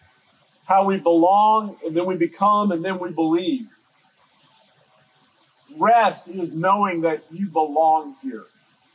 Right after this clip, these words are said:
It's, it's practicing for us as a community saying, "You belong. You're welcome."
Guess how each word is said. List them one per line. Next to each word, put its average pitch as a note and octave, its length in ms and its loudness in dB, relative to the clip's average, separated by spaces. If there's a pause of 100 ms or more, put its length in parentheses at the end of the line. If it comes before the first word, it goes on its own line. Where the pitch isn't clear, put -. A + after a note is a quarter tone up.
(260)
It's, - 340 -12
it's E3 200 -6
practicing G#3 720 -2
for F3+ 220 -2
us A3 260 2
as E3+ 120 -8
a D#3+ 60 -6
community G3 500 -4
saying, E3+ 380 -2 (260)
"You F#3+ 180 -2
belong. E3+ 460 2 (1600)
You're E3+ 320 2
welcome." D#3+ 480 0